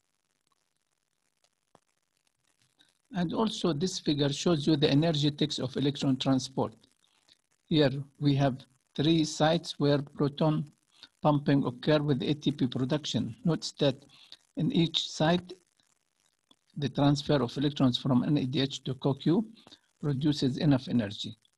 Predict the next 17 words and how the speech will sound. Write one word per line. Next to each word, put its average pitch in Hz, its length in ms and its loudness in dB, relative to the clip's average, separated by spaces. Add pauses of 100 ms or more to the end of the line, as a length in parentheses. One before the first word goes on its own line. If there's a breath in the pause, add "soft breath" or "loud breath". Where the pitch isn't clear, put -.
(240)
In 143 80 -4
cytochrome 143 680 0
B, 180 340 0 (200)
the 143 80 -4
same, 156 380 -2
and 131 360 2
from 135 280 2
A 147 160 0
to 143 160 -4
A 135 340 0
to - 180 -4
oxygen 135 540 -2
also 135 500 -2 (680 soft breath)
enough 147 500 -2 (540)
energy 139 580 2
is, 123 320 -2 (1900)
uh, 120 240 -6